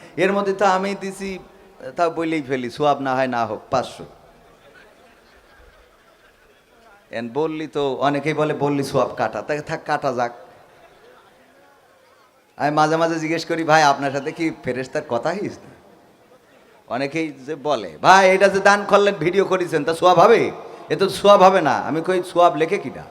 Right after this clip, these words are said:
তো আছে কেরামিন কাতিবিন, সম্মানিত দুজন। আমি কই, "ওদের সাথে কি যোগাযোগ আছে না আপনার?" তা কয়, "না।"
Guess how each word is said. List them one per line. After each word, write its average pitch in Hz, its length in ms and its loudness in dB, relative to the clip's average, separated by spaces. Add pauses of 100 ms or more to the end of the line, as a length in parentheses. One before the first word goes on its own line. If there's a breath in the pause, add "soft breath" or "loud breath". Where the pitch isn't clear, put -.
(680)
তো 131 120 -6
আছে 151 220 -4
কেরামিন 151 480 -6
কাতিবিন, 151 480 -6
সম্মানিত 139 400 -4
দুজন। 135 360 -8
আমি 135 140 -6
কই, 151 100 -6
"ওদের 147 240 -4
সাথে 170 200 -8
কি 185 100 -8
যোগাযোগ 135 440 -4
আছে 208 180 -2
না 226 80 -2
আপনার?" 110 280 -4 (1200)
তা - 60 -14
কয়, 151 180 -2
"না।" 123 280 0